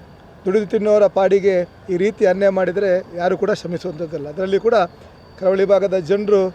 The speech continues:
ದೈವಭಕ್ತರು. ಏಕೆಂದರೆ ಯಾವುದೇ ರೀತಿಯಲ್ಲಿ ಕೂಡ ದುಡಿದು ತಿನ್ನುವಂಥ ಒಂದು ಮನೋಭಾವನೆ ಇದ್ದವರು. ಬೆಳಿಗ್ಗೆ ಮೂರು ಮೀನುಗಾರಿಕೆ ಅಂದರೆ ತಮಗೆಲ್ಲರಿಗೂ ಗೊತ್ತಿದ್ದ ಹಾಗೆ ಜೀವದ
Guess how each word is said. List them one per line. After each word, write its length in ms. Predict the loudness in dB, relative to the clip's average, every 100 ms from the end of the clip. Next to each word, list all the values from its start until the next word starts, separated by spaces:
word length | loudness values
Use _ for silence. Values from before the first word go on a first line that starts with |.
| -10 -20 -6 0
ದೈವಭಕ್ತರು. 680 | 2 2 0 0 -4 -2 -8 -14 -20 -18 -8
ಏಕೆಂದರೆ 420 | -4 0 2 2 -2 -20 -12 0
ಯಾವುದೇ 240 | 2 4
ರೀತಿಯಲ್ಲಿ 480 | 2 2 0 2 0
ಕೂಡ 180 | 2 4 4 0 -12 -20 -20 -2
ದುಡಿದು 220 | 0 2
ತಿನ್ನುವಂಥ 440 | 0 0 2 2 2
ಒಂದು 140 | -2
ಮನೋಭಾವನೆ 460 | 0 0 2 2 0
ಇದ್ದವರು. 440 | -4 -4 -4 -12 -18 -20 -20 -12
ಬೆಳಿಗ್ಗೆ 220 | -6 -2 0
ಮೂರು 260 | 4 2
ಮೀನುಗಾರಿಕೆ 560 | 2 0 2 2 2 -2
ಅಂದರೆ 360 | -2 -2 -2
ತಮಗೆಲ್ಲರಿಗೂ 500 | -4 -4 -4 -2 0
ಗೊತ್ತಿದ್ದ 280 | -2 -2 0
ಹಾಗೆ 180 | 0 0
ಜೀವದ 340 | 0 0 2